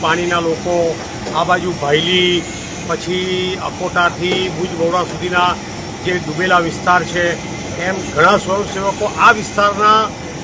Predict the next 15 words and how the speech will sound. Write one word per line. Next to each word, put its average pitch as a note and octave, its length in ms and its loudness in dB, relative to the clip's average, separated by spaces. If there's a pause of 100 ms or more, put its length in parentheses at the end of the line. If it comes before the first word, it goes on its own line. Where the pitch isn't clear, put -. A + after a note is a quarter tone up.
(200)
જે G#3 120 0
કાર્યકરો G#3 480 2
છે G3 180 0
તે G#3+ 160 0 (400)
એ A3+ 120 4
વિસ્તારમાં G#3 580 0
જઈને G#3 240 0
વેચી F3 340 2
આવે G3+ 220 6 (540)
એવી G3+ 240 0
કાલે G3 220 6
અમે G3+ 200 2 (140)
કોશિશ F3+ 360 -6
કરી F3+ 240 -2
હતી F3+ 220 -6